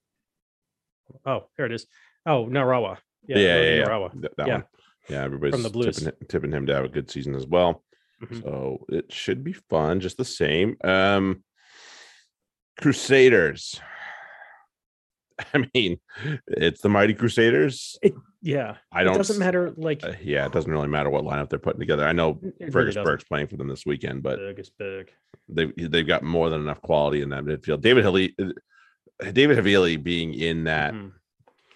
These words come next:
Speaker 2: in that midfield f-, for a Fergus Burke is more than people will realize, w-,
Speaker 1: Mm-hmm.
Speaker 2: like, for his development and his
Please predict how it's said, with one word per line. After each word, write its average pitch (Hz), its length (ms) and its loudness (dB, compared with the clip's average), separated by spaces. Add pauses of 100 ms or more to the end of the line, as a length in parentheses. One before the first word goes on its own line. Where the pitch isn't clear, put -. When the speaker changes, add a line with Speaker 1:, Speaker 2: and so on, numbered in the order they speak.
(500)
Speaker 2:
in 92 120 -2
that 85 140 0
midfield 78 560 -2
f-, - 380 -18
for 90 500 6
a 85 80 -6
Fergus 85 320 -2
Burke 78 360 -2
is 78 360 -4 (960)
more 113 680 8
than 87 200 2
people 78 460 -4
will 80 160 2
realize, 73 540 -2
w-, 78 260 -6
Speaker 1:
Mm-hmm. 62 80 -4
Speaker 2:
like, 76 260 -4 (360)
for 85 160 0
his 82 140 0
development 69 540 -2
and 71 220 -8
his 80 240 0